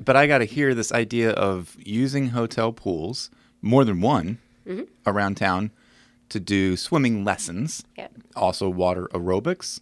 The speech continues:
Speaker 2: Mm-hmm.
Speaker 1: And you just started recruiting people and saying, "Hey, come, I've got this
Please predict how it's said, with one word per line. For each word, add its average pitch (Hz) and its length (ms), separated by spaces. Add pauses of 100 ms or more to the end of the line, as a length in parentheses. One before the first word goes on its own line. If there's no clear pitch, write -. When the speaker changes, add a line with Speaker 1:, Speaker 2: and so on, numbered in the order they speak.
Speaker 2:
Mm-hmm. 190 160 (500)
Speaker 1:
And 107 640 (100)
you 104 200
just 107 280
started 107 440 (280)
recruiting 107 460
people 117 240
and 117 100
saying, 117 200
"Hey, 147 120
come, 143 380
I've 117 180
got 127 300
this - 320